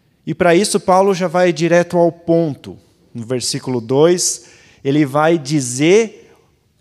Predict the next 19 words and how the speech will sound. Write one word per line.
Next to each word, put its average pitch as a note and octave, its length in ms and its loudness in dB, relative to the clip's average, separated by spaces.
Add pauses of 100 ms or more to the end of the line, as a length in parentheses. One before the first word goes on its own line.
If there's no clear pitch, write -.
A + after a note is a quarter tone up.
(180)
qual G#3 400 2
é G3+ 140 4
a G3+ 60 4
atitude G3 580 -6
individual F3+ 1120 -2
que D#3+ 100 -8
se - 220 -8
espera F3+ 800 -4 (180)
daqueles E3+ 580 -4
que F3 120 -8
são D3 560 -2 (520)
parte C#3+ 460 -2
do B2+ 160 -4
povo B2 460 -4
de G#2+ 160 -10
Deus. F#2 680 -10 (1000)
Ele B2+ 140 -2
apresenta, D#3 640 0
então, E3+ 440 -2